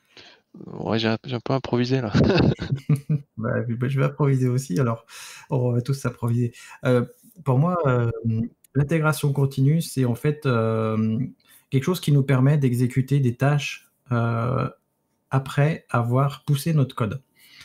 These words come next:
Speaker 2: Et à quoi ça sert, en fait, d'exécuter des tâches après avoir poussé notre code ? C'est à, à s'assurer qu'en fait, euh, soit les tests de notre code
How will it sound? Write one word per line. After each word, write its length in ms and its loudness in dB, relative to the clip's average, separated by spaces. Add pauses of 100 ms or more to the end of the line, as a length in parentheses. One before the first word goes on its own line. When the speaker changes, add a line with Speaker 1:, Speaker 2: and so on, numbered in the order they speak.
(580)
Speaker 2:
Et 140 2
à 40 4
quoi 160 0
ça 200 0
sert, 320 0
en 80 2
fait, 180 0
d'exécuter 540 0
des 160 0
tâches 280 0
après 260 -2
avoir 260 0
poussé 280 -2
notre 220 0
code ? 340 0
C'est 500 0
à, 220 -4
à 80 -2
s'assurer 480 0
qu'en 140 -4
fait, 320 -2
euh, 480 -2
soit 360 2
les 180 0
tests 420 -2
de 100 0
notre 240 -2
code 240 -2